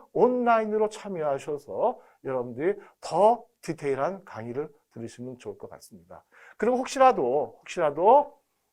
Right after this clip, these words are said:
예, 마케팅을 하실 때 아니면 무역과 관련해서, 예, 여러분들이 궁금하신 게 있으면 저한테 전화를 주셔도 좋습니다.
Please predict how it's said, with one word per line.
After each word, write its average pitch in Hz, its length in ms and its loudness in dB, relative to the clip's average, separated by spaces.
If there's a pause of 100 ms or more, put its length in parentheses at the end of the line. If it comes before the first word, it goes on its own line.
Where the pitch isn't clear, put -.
(120)
예, 131 200 -4 (1600)
마케팅을 170 540 4
하실 147 360 0
때 156 360 2
아니면 151 520 -4
무역과 170 320 4
관련해서, 151 1080 0 (580)
예, 110 260 -8 (600)
여러분들이 156 380 0
궁금하신 143 520 -4
게 151 100 -6
있으면 147 460 -6 (220)
저한테 220 720 2
전화를 147 460 -4
주셔도 139 540 -10 (120)
좋습니다. 127 420 -10